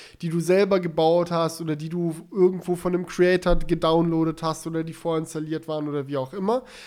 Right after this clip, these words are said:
Da kannst du halt drin chillen, deine Besitztümer ausstellen, du kannst da mit Freunden abhängen und so weiter und so fort. Also das soll immer so ein Homespace sein. Es gibt Workspaces,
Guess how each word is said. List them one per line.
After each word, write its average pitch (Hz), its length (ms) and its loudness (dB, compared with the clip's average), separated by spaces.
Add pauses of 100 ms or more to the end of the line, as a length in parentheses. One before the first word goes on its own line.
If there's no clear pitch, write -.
(140)
Da 165 100 -2
kannst 175 300 -2
du 160 40 0
halt 147 280 -2
drin 127 140 -8
chillen, 226 520 2 (300)
deine 147 220 0
Besitztümer 185 840 -2
ausstellen, 165 680 0
du 151 80 -14
kannst 139 300 -8
da 123 60 -6
mit 123 180 -12
Freunden 202 500 0
abhängen 156 560 -6 (260)
und 175 160 2
so 147 140 -2
weiter 131 240 -2
und 127 80 -4
so 131 120 -8
fort. 240 300 -2
Also 139 200 -6
das 139 160 -10
soll 139 320 -4
immer 143 140 -2
so 131 100 -6
ein 131 120 -4
Homespace 247 600 -2
sein. 233 360 -4
Es 147 140 -10
gibt 131 320 -6
Workspaces, 214 1200 -2